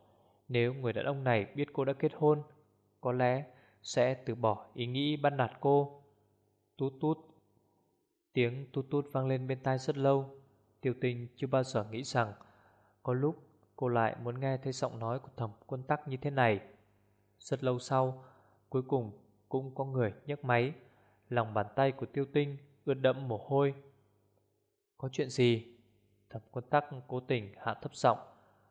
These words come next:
Lúc này, nghe giọng nói của anh không đáng ghét chút nào,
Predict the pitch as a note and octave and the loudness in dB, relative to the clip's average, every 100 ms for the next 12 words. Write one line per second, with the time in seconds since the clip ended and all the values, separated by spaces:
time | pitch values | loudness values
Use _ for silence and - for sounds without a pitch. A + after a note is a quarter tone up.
0 | _ - C3+ B2+ A2+ G2 - _ _ _ | _ -6 -4 0 0 0 -8 _ _ _
1 | B2+ B2 - A#2+ A#2 B2 A#2 - C3 C3+ | -4 -4 -4 -6 -6 -4 -2 2 0 -2
2 | - - _ - B2+ A#2 A#2 C3 C#3+ - | -12 -20 _ -10 -6 -4 -2 0 0 -2
3 | - D3+ C#3 A#2 G2+ | -8 -6 0 2 2